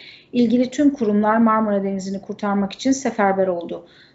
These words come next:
Marmara'ya kıyısı olan yedi ildeki on beş bölgede dün kapsamlı bir müsilaj temizliğine girişildi. Tüm operasyonda bin kişilik ekip çalışacak.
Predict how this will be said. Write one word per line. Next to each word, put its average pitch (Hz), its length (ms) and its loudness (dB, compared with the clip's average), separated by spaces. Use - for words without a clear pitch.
Marmara'ya 214 640 2
kıyısı 214 380 -6
olan 190 220 -2
yedi 196 320 0
ildeki 196 440 -2
on 208 180 -2
beş 185 220 -4
bölgede 190 480 0
dün 214 200 4
kapsamlı 220 800 0
bir 180 160 -4
müsilaj 185 600 -6
temizliğine 180 580 -8
girişildi. 180 600 -4
Tüm 226 200 0
operasyonda 185 1080 -2
bin 220 180 4
kişilik 214 540 -8
ekip - 240 -16
çalışacak. - 680 -12